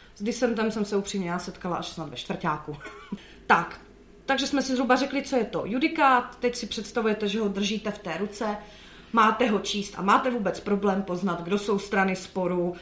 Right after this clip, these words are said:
kdo je zastupuje, proč je tam tolik soudců a proč na jiném rozhodnutí je tak málo soudců.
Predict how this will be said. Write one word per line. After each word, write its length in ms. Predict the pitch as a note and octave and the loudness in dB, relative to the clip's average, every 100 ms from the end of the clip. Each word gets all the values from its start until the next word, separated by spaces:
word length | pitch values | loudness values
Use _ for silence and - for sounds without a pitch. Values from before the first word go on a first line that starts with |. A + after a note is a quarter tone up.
| - - | -18 -6
kdo 180 | G3+ A#3+ | 6 8
je 180 | A3 A#3 | 8 6
zastupuje, 600 | G3+ - A3 G3+ G3+ F#3+ | 4 0 -6 0 2 2
proč 340 | G#3+ G#3+ - | 2 2 2
je 60 | C4+ | 2
tam 220 | C#4 B3 | 4 4
tolik 360 | A#3+ A3+ A#3 - | 4 4 4 0
soudců 880 | - G3+ A3 - - - A#3 A3+ A3+ - - | 0 2 2 -2 -8 0 2 2 -2 -10 -6
a 60 | |
proč 280 | - A#3+ G#3 | 2 4 4
na 120 | B3 | 2
jiném 220 | G3+ G#3+ G#3 | 4 4 4
rozhodnutí 540 | G3+ G#3 A3 A3 A3+ | 2 2 0 0 0
je 80 | G#3 | 0
tak 200 | G#3+ G#3 | 0 4
málo 440 | G3 F3+ C4 C#4 | 6 8 6 4
soudců. 840 | C4+ C#4+ B3 A#3+ - - B3 A3+ | 2 4 4 4 -4 0 2 2